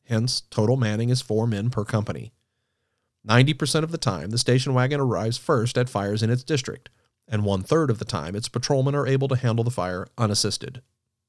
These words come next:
Consolidation appears to work in areas where neither the crime problem nor the fire problem is serious.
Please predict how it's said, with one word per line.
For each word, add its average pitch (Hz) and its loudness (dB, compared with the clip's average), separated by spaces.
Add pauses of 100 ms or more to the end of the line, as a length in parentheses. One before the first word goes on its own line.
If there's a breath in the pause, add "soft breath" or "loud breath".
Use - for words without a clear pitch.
(720)
Consolidation 139 0
appears 110 -4
to 117 -6
work 104 -4
in 113 0
areas 107 -4
where 117 -6
neither 151 0
the 131 -4
crime 135 -4
problem 113 -4
nor 131 0
the 139 -6
fire 131 -6
problem 104 -8
is 120 0
serious. 127 -4